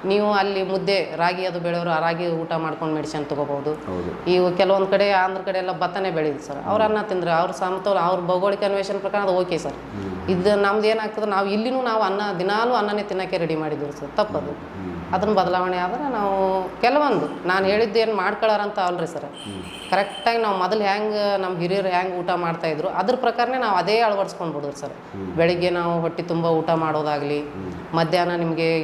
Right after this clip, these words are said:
Speaker 1: ಎಷ್ಟು ಆಗ್ತದೆ ಅಷ್ಟು, ರಾತ್ರಿ ಒಂದ್ ಸ್ವಲ್ಪ ಒಂದ್ ಏಳು ಗಂಟೆ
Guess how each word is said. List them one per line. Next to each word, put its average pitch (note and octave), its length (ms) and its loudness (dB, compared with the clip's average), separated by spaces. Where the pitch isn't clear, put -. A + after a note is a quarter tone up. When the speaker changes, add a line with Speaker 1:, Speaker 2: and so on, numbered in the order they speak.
Speaker 1:
ಎಷ್ಟು E3+ 180 -2
ಆಗ್ತದೆ D#3+ 380 0
ಅಷ್ಟು, D3+ 380 -4
ರಾತ್ರಿ F3+ 320 2
ಒಂದ್ F3 140 -4
ಸ್ವಲ್ಪ E3+ 260 -4
ಒಂದ್ E3 260 0
ಏಳು E3+ 200 2
ಗಂಟೆ E3+ 280 2